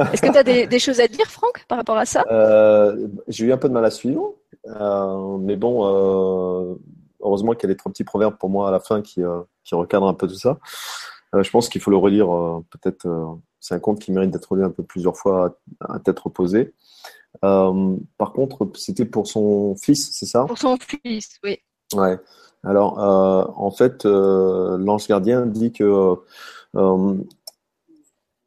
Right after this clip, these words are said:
Speaker 2: il faut qu'il accepte le changement. Il est dans une phase de changement et, euh,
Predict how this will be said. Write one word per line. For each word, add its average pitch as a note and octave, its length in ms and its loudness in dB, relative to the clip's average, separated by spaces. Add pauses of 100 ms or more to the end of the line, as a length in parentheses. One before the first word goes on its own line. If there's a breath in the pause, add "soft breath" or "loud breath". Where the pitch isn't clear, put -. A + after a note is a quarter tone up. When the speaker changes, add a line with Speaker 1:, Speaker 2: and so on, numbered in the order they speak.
Speaker 2:
il A2 100 -6
faut - 80 2
qu'il C3 140 0
accepte C#3 300 2
le A2+ 60 2
changement. A2 500 -2 (180)
Il G#2 60 4
est A2 40 4
dans A2 100 4
une G#2+ 160 0
phase A#2 200 4
de G#2 60 -2
changement A2 500 -4 (720)
et, G#2 180 6
euh, G2 1000 4